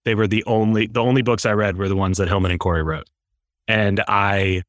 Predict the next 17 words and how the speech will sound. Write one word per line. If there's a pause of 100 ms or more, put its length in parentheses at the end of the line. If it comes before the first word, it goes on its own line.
(160)
wrote
notes.
I
had
to
reorder
books
so
I
could
write
more
notes. (460)
Like, (240)
it
was
wild.